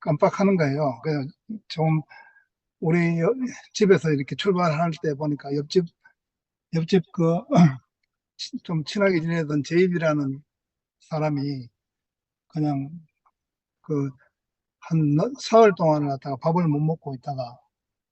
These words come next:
그 아들이 이제 나인원원 불러가지고, 어, 그렇게, 어, 실려가는 걸 이렇게 보고 좀 나왔는데, 참,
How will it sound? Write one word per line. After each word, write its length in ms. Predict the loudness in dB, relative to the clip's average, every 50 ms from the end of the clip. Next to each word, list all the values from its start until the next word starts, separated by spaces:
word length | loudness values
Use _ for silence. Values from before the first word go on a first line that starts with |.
| _ _ _ _ _
그 120 | -2 2 4
아들이 400 | 6 6 6 4 2 0 0 0
이제 280 | -2 -2 -4 -4 -6 -6 -6 -6 -2
나인원원 560 | 0 0 2 2 2 2 2 0 0 0 0
불러가지고, 840 | -2 0 0 0 -2 -2 -4 -4 -4 -6 -4 -4 -6 -8 -8 -10 -14 _ -20 -20 -20 _ _ _ _ _ _ _ -10
어, 160 | -8 -8 -8 -6
그렇게, 300 | -4 -4 -4 -2 -4 -4 -4 -4 -10 _ _ _ _ _ _ _ _ _ _ _ _ _ _ _ -10
어, 640 | -8 -8 -6 -6 -6 -8 -8 -6 -2 0 2 2
실려가는 540 | 2 2 2 2 2 2 2 2 2 2 2
걸 180 | 2 2 2 0
이렇게 220 | -2 -4 -4 -4 -4
보고 400 | -2 -2 0 -2 -2 -4 -6 -10 _ _ _ _ _
좀 220 | -14 -8 -6 -6
나왔는데, 480 | -4 -4 -4 -4 -4 -2 -2 -4 -6 -8 -14 -20 -20 -20 -20 _ _ _ -12 -12 -12 -12 _ _ _ _ _ _ _ _ _ _ _ _ _ _ _ _ _ _ _ _ _ _ _ _ _ _ _ _ _ _ _ _ _ _ _ _ _ _ _ _ _ _ _
참, 340 | 0 2 2 2 0 -2 -4